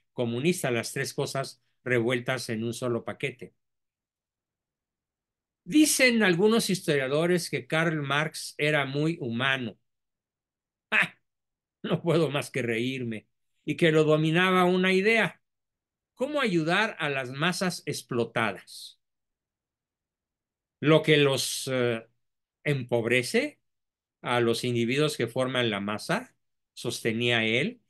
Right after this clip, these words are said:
es el capitalismo. No, bueno. Una vez este sistema corrompido sea derrocado,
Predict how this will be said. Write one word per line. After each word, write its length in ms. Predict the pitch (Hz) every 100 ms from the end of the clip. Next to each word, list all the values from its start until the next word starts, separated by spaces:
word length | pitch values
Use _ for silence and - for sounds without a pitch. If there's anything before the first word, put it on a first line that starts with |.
| _ _
es 220 | 127 127
el 200 | 143 131
capitalismo. 1120 | - 110 - 104 - 104 104 110 107 - 95 85 _ _ _ _ _ _ _ _
No, 220 | - 160 107
bueno. 280 | 98 87 _ _ _ _ _ _ _ _
Una 240 | 170 208 196
vez 300 | 185 185 185
este 220 | 175 175
sistema 560 | - 131 - 156 156
corrompido 680 | - 123 120 117 - 143 143
sea 280 | 127 - 135
derrocado, 800 | 127 110 110 - 117 120 180 247